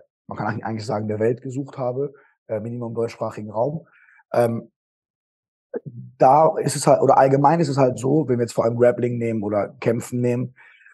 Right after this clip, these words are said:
du übst was, so, das heißt, wir müssen das Ganze erstmal auch so betrachten. Du lernst was, setzt es um und wenn es funktioniert, kriegst du das Feedback, dass es funktioniert.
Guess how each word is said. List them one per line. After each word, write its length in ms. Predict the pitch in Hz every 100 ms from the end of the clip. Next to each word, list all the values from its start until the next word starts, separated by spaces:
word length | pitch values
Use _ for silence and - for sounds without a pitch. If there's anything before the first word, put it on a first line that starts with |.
| _
du 100 | - -
übst 400 | 170 160 - 147
was, 440 | 143 - - -
so, 180 | 113 123
das 160 | 117 139
heißt, 120 | 120
wir 60 |
müssen 200 | 123 135
das 140 | 131 110
Ganze 260 | 123 117
erstmal 280 | 113 113 110
auch 60 | 110
so 100 | 117
betrachten. 500 | 113 - - - 98
Du 60 | -
lernst 460 | 104 120 165 -
was, 420 | 156 - - - _ _ _ _ _ _ _ _ -
setzt 360 | 127 135 135
es 120 | 120 -
um 420 | 147 185 170 - _ -
und 80 | 120
wenn 100 | 139
es 100 | 143
funktioniert, 760 | - 151 135 - 147 175 175
kriegst 280 | - 139 -
du 60 |
das 180 | 131 123
Feedback, 540 | - 165 165 - 127 -
dass 160 | 110
es 100 | 107
funktioniert. 560 | - 117 113 104 90